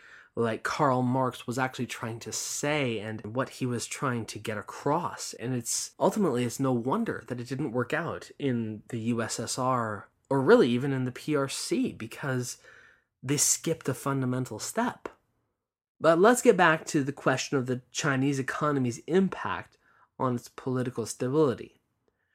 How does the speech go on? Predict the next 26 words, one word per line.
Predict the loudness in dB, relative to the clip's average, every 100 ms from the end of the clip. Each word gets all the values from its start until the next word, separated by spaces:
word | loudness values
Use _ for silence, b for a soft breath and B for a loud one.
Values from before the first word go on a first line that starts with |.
| b b 0
There's | 2 2
quite | 4 6 8
a | 4
few | 2 2 2
people | 0 0 0 2 -4 -6 -14 _ -2
out | -2 -2 -4 -2
there | 0 0 -2 -6 -12 0
who | 0 2
are | 2 2 4
a | 4
lot | 0 0
better | 0 0
<laughs> |
informed | -2 0 2 4
than | 2 4
me, | 4 4 0 b b 4
ringing | 8 8 8 6
alarm | 4 6 8 8 8
bells | 4 -2 -4
because | -4 -6 0 2 4 2 -4 -4
of | 0 2
exactly | 2 2 4 4 4 0
this | 0 -2
kind | -2 -4 -4
of | -6
question. | -8 -8 -8 -12